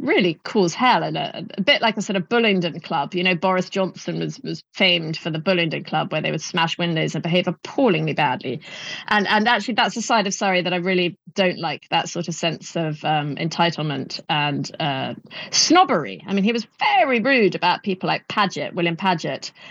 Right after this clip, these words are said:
He called him a catchpole, in other words, just a sort of a bailiff, uh, an official.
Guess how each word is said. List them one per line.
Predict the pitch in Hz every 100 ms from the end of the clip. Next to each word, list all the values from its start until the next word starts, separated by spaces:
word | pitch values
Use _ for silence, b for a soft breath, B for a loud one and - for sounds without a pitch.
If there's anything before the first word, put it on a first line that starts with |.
| B B
He | 185
called | 208 185
him | 170
a |
catchpole, | - 247 - - - 196 151 127 196
in | 175
other | 170 160
words, | 156 156 -
just | 165 170
a |
sort | 156 160
of | 175
a |
bailiff, | - 170 160 135 - - -
uh, |
an | - - - 170
official. | 160 175 180 123 147